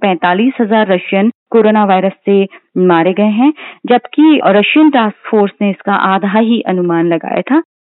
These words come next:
वहां मामले अभी भी लगातार बढ़ रहे हैं। एक और खबर वैक्सीन को लेकर है, "Russia ignores request to share controversial coronavirus vaccine data।" रशिया के गैमेलिया इंस्टीट्यूट में लोगों ने रिक्वेस्ट की है, देश रिक्वेस्ट कर रहे हैं कई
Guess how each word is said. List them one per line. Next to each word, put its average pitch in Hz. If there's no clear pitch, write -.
वहां 214
मामले 190
अभी 190
भी 190
लगातार 175
बढ़ 170
रहे 208
हैं। 269
एक 247
और 285
खबर 294
वैक्सीन 208
को 233
लेकर 277
है, 294
"Russia 269
ignores 214
request 214
to 214
share 196
controversial 185
coronavirus 175
vaccine 170
data।" -
रशिया 220
के 254
गैमेलिया 208
इंस्टीट्यूट 196
में 196
लोगों 180
ने 185
रिक्वेस्ट 170
की 202
है, 196
देश 175
रिक्वेस्ट 175
कर 165
रहे 165
हैं 175
कई 180